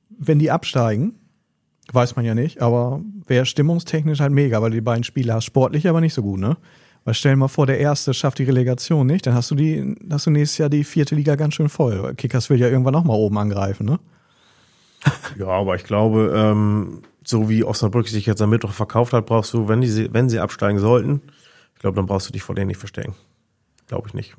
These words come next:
Speaker 2: Klar, sie haben natürlich ein anderes Umfeld, können natürlich ein paar andere Spieler ranholen, aber ich glaube, ähm,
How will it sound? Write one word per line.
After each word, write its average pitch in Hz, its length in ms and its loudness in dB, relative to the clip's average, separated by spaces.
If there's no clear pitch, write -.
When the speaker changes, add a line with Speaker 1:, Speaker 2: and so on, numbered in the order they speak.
Speaker 2:
Klar, 123 260 4
sie 113 100 4
haben 110 80 4
natürlich 110 280 -2
ein 95 40 -2
anderes 104 160 -2
Umfeld, 123 380 0
können 113 140 -2
natürlich 110 240 -2
ein 107 40 -6
paar 110 220 -4
andere 101 180 -4
Spieler 101 380 -2
ranholen, 147 480 4
aber 98 220 -2
ich 98 80 -4
glaube, 101 520 2
ähm, 95 360 0